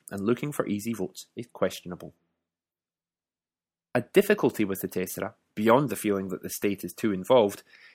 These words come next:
is that in conjunction with Daspos, it might stop people from entering the stadium, but it doesn't stop them from going near it. Almost all of the problems and large-scale incidences of violence that have happened in the last thirty years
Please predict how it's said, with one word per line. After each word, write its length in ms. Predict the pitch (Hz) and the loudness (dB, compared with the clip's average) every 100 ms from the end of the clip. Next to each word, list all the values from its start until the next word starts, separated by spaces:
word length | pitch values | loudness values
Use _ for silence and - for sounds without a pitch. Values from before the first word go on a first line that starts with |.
| - | -6
is 140 | 160 | -4
that 200 | 160 170 | -2 -4
in 120 | 175 165 | -4 -2
conjunction 560 | 165 147 175 - 190 | -2 2 2 2 -2
with 220 | 196 196 - | -2 -2 -4
Daspos, 580 | 101 - 85 90 - - | -4 -4 -6 -6 -6 -8
it 180 | 123 104 | -8 -4
might 240 | 135 180 | -4 -4
stop 300 | - - - | -2 -2 -2
people 280 | - 139 107 | -6 -4 -4
from 200 | - 104 | 0 -2
entering 440 | 113 139 160 135 90 | 0 -4 0 0 0
the 80 | |
stadium, 420 | - 82 95 98 - _ - | -6 -6 -6 -8 -12 _ -4
but 180 | 127 - | -2 -2
it 100 | - | 2
doesn't 300 | 135 180 143 | 0 0 -2
stop 260 | - - | 0 0
them 160 | - 110 | 0 -10
from 160 | - 117 | -8 -4
going 340 | 104 95 98 | -2 -2 -2
near 180 | 113 98 | -2 -2
it. 180 | - - _ _ _ _ _ _ _ _ - | -4 -14 _ _ _ _ _ _ _ _ -2
Almost 340 | 123 156 160 | 0 2 6
all 160 | 139 170 | 8 8
of 80 | 143 | 6
the 100 | 139 | 2
problems 560 | - 170 107 98 92 | 6 6 6 0 -2
and 200 | 101 101 | -6 -2
large-scale 580 | 107 127 127 - 117 107 | 4 4 2 -2 0 0
incidences 640 | 123 123 123 113 107 107 98 | 0 -2 0 -2 -4 -6 -6
of 160 | 101 | 0
violence 400 | 120 143 117 98 | 2 2 0 -4
that 120 | - - | -6 -6
have 100 | - | 0
happened 420 | 110 - 101 - | 0 0 -10 -8
in 60 | 95 | -4
the 80 | |
last 300 | 101 98 - | -2 -2 -2
thirty 260 | 107 98 101 | -2 0 -2
years 380 | 117 117 104 | 2 2 2